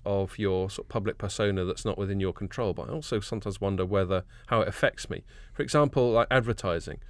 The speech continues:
So you got, like, Google and Facebook make tons of money out of advertising, and they supposedly, by seeing what I do, what I like, by sort of sifting through, using algorithms to sift through my emails, whatever, they can send more targeted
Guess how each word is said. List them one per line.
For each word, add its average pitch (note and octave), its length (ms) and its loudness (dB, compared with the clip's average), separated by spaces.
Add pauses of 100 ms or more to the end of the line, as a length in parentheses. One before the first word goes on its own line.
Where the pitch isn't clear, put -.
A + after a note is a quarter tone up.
(220)
So - 120 -2
you A#2 100 2
got, D#3 220 4
like, A#2+ 220 2
Google A2+ 540 4 (400)
and G#2+ 220 2
Facebook G#2+ 560 2
make G#2 220 -2
tons A#2 280 0
of G#2 240 -4
money G2+ 540 0
out - 180 -2
of G#2 80 -2
advertising, F#2 580 0
and F#2+ 80 -2
they G2+ 60 2
supposedly, G#2 580 0
by G2+ 180 2
seeing A2+ 240 2
what A2 120 0
I G#2 80 -2
do, G2+ 400 2 (220)
what F2 100 2
I E2 80 4
like, G2+ 480 0 (380)
by G2+ 180 2 (280)
sort - 260 -8
of - 60 -8
sifting G#2 400 -2
through, G2+ 420 0 (240)
using A2 240 -2
algorithms G#2 360 2
to G2+ 80 -4
sift - 240 -2
through G#2+ 120 2
my G2+ 80 4
emails, G2 240 2
whatever, G2 400 4 (400)
they A2 120 2
can A2 220 2
send A2 300 4
more G#2 180 4
targeted G#2 640 2